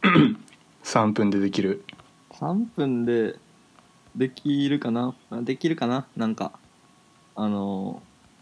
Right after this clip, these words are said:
Speaker 2: ー、
Speaker 1: うん。
Speaker 2: 友達にさ、
Speaker 1: うん。
Speaker 2: 女でさ、
Speaker 1: うん。
Speaker 2: なんかその、まあ、へん、ほんまに変わったやつやねんけど、
Speaker 1: うん。
Speaker 2: なんか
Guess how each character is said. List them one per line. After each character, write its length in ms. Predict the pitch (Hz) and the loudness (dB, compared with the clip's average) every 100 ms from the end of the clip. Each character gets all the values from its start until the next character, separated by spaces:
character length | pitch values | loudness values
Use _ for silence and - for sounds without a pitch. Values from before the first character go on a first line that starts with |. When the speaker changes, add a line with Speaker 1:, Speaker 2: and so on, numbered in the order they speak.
| - | -2
Speaker 2:
ー、 60 | 123 | 0
Speaker 1:
う 40 | |
ん。 220 | 107 92 - _ _ _ _ _ _ _ _ _ _ _ _ _ - | 2 -2 -8 _ _ _ _ _ _ _ _ _ _ _ _ _ -12
Speaker 2:
友 160 | 120 139 | -6 -4
達 240 | 131 131 | -4 -4
に 100 | 127 | -4
さ、 300 | 127 123 98 - _ _ _ _ - | -2 -4 -6 -12 _ _ _ _ -6
Speaker 1:
う 60 | 123 | 0
ん。 200 | 104 98 - - | 0 -2 -8 -4
Speaker 2:
女 320 | 143 120 101 | -2 0 -2
で 100 | 113 | -4
さ、 280 | - 101 - _ _ _ _ _ - | -4 -6 -8 _ _ _ _ _ 0
Speaker 1:
う 60 | |
ん。 220 | 107 95 - _ _ _ _ _ _ _ - | 0 0 -6 _ _ _ _ _ _ _ -6
Speaker 2:
な 80 | 113 | -6
ん 80 | |
か 80 | 110 | -6
そ 140 | 117 120 | -6 -2
の、 300 | 113 107 - - _ _ _ _ _ _ _ | -2 -4 -6 -20 _ _ _ _ _ _ _
ま 240 | 135 117 - | -2 -2 -2
あ、 40 | |
へ 140 | 123 147 | -4 -4
ん、 40 | |
ほ 160 | 131 180 | -2 -2
ん 80 | |
ま 100 | 175 | -2
に 60 | 170 | -2
変 80 | 175 | -2
わ 60 | 143 | -2
っ 40 | |
た 80 | 110 | -2
や 60 | |
つ 80 | 113 | -4
や 60 | 104 | -4
ね 80 | 95 | -4
ん 40 | |
け 100 | 104 | -4
ど、 300 | 107 90 95 - _ _ _ - | -4 -4 -8 -16 _ _ _ 0
Speaker 1:
う 40 | |
ん。 260 | 110 98 98 - - | 2 2 -2 -10 -6
Speaker 2:
な 80 | 117 | -4
ん 40 | |
か 120 | 113 | -4